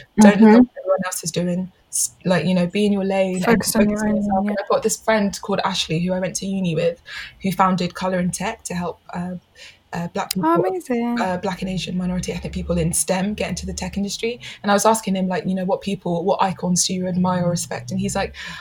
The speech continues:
Speaker 1: "I really respect, you know, Nelson Mandela and Malcolm X and all these incredible figures, but I don't really, like, admire them in that way. Like, I don't find them as an inspiration because I just try and think about myself and kind of the things I want to achieve and what I wanna do."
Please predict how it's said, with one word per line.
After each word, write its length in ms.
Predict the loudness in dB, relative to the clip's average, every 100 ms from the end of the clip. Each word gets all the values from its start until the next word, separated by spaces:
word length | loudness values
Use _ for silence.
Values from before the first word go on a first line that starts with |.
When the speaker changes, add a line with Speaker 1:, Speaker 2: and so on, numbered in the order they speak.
| -4 -2
Speaker 1:
"I 60 |
really 240 | 0 -2 -2
respect, 360 | -2 -4 -4
you 80 | -2
know, 220 | -2 -2 -2
Nelson 300 | -4 -4 -4
Mandela 520 | -4 -4 -6 -6 -4
and 100 | -4
Malcolm 300 | -6 -8 -10
X 180 | -8 -8
and 80 |
all 60 | -8
these 200 | -8 -10
incredible 380 | -10 -10 -12 -12
figures, 400 | -14 -14 -12 -6
but 240 | -4 -4 -6 -20 -20 _ _
I 100 | -4
don't 280 | 0 -2 -2
really, 420 | -4 0 0 -2 -4
like, 460 | -4 -4 -8 -18 _ _ _
admire 520 | -2 2 2 2 0 0
them 320 | -4 -6 -4
in 80 | -2
that 180 | 0
way. 360 | 2 2 0 0
Like, 240 | -2 -2 -4
I 60 |
don't 280 | -4 -6 -6
find 220 | -2 0
them 140 | 2 0
as 120 | -2
an 80 | -2
inspiration 560 | -2 -2 -2 -2 -4
because 220 | -6 -6
I 80 | -8
just 160 | -8 -6
try 180 | -4 -4
and 160 | -4 -6
think 160 | -6
about 240 | -6 -6 -8 -6
myself 640 | -4 -2 0 0 -2 -4
and 220 | -6 -8 -10 -20 -20 _
kind 160 | -2 -2
of 80 | 0
the 60 |
things 240 | -2 -2 0
I 120 | -2
want 180 | -2 -4
to 100 | -6
achieve 280 | -6 -6 -6
and 100 | -4
what 120 | -4
I 140 | -2 -2
wanna 200 | -4 -4
do." 220 | -4